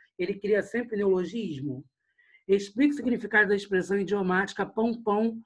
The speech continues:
queijo, queijo. Seria o quê, gente? Simples, direto, objetivo,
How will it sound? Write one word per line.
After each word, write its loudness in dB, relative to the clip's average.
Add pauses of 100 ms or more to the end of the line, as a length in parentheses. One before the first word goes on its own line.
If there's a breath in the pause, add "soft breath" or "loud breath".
(340 soft breath)
queijo, 2
queijo. 2 (720)
Seria 2
o 2
quê, 4
gente? -2 (360)
Simples, 2
direto, 2
objetivo, 4